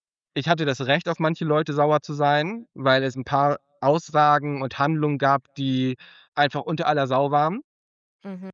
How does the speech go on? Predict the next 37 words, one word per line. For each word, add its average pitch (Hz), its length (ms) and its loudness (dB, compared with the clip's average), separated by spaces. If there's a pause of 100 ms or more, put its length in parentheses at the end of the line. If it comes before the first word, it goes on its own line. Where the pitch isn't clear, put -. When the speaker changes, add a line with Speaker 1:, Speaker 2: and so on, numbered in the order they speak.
(120)
Speaker 1:
Es 151 140 -4
war 151 120 4
auch 151 100 2
okay, 165 320 2
enttäuscht 160 440 -2
zu 156 80 -6
sein, 135 460 2
weil 139 120 4
es 131 100 -4
gab 139 180 2
da 135 120 -2
durchaus 131 640 0
zum 131 100 -4
Beispiel 127 420 -2
eine 135 340 -2
Tänzerin, 131 840 -4
von 127 120 -4
der 127 120 2
ich 117 80 -4
dachte, 131 260 0
sie 117 100 -6
wäre 120 100 -2
'ne 123 120 -2
so 117 80 -6
richtig 160 300 -6
enge 147 180 -4
Freundin 143 400 -2
von 123 180 -6
mir, 120 360 0 (420)
die 147 80 -4
ist 147 120 -4
mir 147 100 0
komplett 143 360 0
in 143 80 -2
'n 131 40 -2
Rücken 120 240 -6
gefallen, 127 540 -4